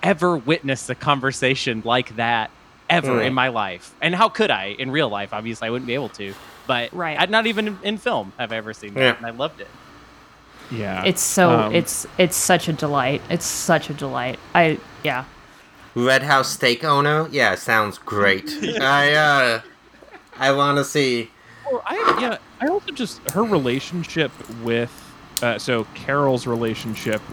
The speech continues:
Speaker 4: with Sarah, which
Speaker 3: Yeah.
Speaker 4: is, I know I'm crossing actor and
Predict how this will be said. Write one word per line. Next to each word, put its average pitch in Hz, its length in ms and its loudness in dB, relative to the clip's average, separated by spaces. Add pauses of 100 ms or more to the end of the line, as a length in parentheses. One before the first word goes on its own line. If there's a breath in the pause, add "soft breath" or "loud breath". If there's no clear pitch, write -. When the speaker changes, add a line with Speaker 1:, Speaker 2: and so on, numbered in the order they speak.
Speaker 4:
with 104 260 -4 (120)
Sarah, 90 600 -6 (540)
which 107 140 -10
Speaker 3:
Yeah. 160 140 4
Speaker 4:
is, - 60 0
I 107 100 -6
know 104 120 -6
I'm 104 140 -8
crossing 104 560 -4 (200)
actor 110 440 -2
and 101 340 -6